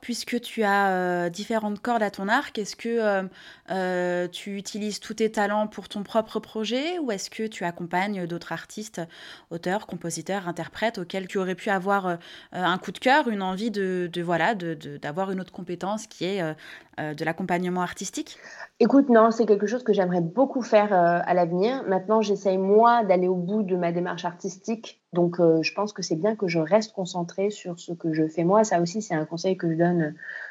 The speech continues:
Speaker 2: euh, à tous ceux qui voudraient se lancer dans la musique ou qui y sont déjà. Euh, il f-,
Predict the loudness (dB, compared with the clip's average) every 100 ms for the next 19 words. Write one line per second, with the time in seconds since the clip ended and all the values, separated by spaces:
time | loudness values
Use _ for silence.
0 | -10 -2 0 0 -4 -4 -2 -2 0 4
1 | 4 4 0 0 0 0 0 0 -2 -4
2 | -10 -8 -6 -2 0 2 4 2 0 -12
3 | _ _ _ -2 2 4 2 0 -2 -6
4 | -8 -8 -8